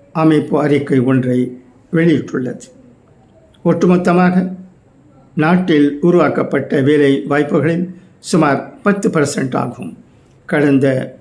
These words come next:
நான்கு ஆண்டுகளில் தமிழ்நாட்டிலிருந்து மொத்தமாக ஐம்பத்தி ரெண்டு லட்சத்திற்கும் அதிகமானோர்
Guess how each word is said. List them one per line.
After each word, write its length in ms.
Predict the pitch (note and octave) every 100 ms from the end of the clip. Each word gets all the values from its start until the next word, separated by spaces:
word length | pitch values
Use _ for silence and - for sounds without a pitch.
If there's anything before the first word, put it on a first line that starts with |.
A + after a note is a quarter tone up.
| -
நான்கு 340 | D#3 D3+ C3+
ஆண்டுகளில் 680 | C3 D3+ D3 E3+ G#3 G#3 - _ _ -
தமிழ்நாட்டிலிருந்து 960 | E3+ F3+ G3 G3 G3+ F3+ F3 E3 - - - _ _ _ -
மொத்தமாக 840 | E3+ E3+ D#3+ D#3 D3 C#3 C3+ C3+ - _ _ _ _ _ -
ஐம்பத்தி 420 | D#3 C3+ C3 D#3
ரெண்டு 340 | C#3 C3+ B2+
லட்சத்திற்கும் 1040 | C3 B2 C3+ C3 F3+ - D#3 - F3+ - - - - -
அதிகமானோர் 840 | F#3+ E3 C#3 C3+ C3 C3 B2+ G2+